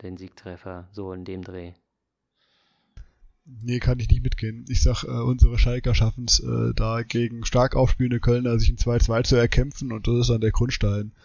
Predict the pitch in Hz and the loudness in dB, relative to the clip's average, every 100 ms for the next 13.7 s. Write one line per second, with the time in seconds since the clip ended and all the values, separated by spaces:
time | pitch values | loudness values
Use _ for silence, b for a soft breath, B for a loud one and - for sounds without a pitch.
0 | B B B B _ 120 117 143 139 131 | B B B B _ -4 -2 2 2 2
1 | 131 127 123 120 131 - 110 110 110 107 | -2 6 6 6 -10 -4 -4 -4 -10 -6
2 | 104 107 107 104 - 107 104 101 104 - | -4 -4 -4 0 0 0 -4 -6 -6 -4
3 | 104 101 - _ _ _ _ _ _ _ | -6 -6 -16 _ _ _ _ _ _ _
4 | 113 110 117 120 110 127 120 113 107 101 | -8 -4 -2 -4 -6 -8 -4 -2 -2 0
5 | 107 110 104 101 104 95 92 95 - - | 0 0 -4 -8 -8 -8 -8 -10 -14 -20
6 | - 92 - 87 - 135 113 120 135 131 | -12 -12 -10 -12 -4 0 4 4 4 4
7 | 120 120 123 117 117 117 113 113 113 113 | 4 4 4 4 2 2 2 0 0 0
8 | 104 - 117 110 113 110 107 110 107 110 | 0 -4 -4 -2 -2 -2 -4 -4 -4 -6
9 | - _ _ B B B B B B _ | -12 _ _ B B B B B B _
10 | 151 113 101 120 120 123 123 113 110 101 | -4 -4 0 0 0 -4 0 0 0 -8
11 | - 95 110 110 117 120 110 117 135 _ | -6 -8 -6 -6 -6 -6 -8 -6 -12 _
12 | _ _ - 107 113 110 107 107 101 98 | _ _ -8 -8 -4 -6 -8 -10 -10 -10
13 | 90 - _ _ 123 101 | -14 -20 _ _ -20 -18